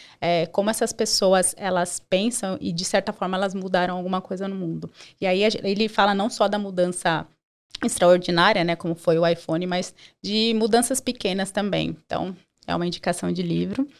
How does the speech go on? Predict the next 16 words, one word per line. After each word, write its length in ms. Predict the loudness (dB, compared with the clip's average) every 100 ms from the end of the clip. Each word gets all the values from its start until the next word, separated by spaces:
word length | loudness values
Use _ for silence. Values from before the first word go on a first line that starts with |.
| _ -20 _ -2
É, 880 | 2 2 2 0 0 0 0 -2 -4 -10 -4
e 120 | -2
os 120 | 2
meus 200 | 2 2
contatos, 760 | 0 0 4 4 4 0 -2
né, 160 | 0 -2
vocês 360 | -4 -8 -8 -10
conseguem 420 | -8 -4 -2 0
me 100 | -2
encontrar 440 | -4 -6 -2 0
no 80 | 0
LinkedIn 540 | -2 0 -2 -2 0
aí 100 | 0
como 220 | -2 -4 -4
Camila 360 | -4 -2 -4
Pereira. 600 | -2 0 0 2 2 2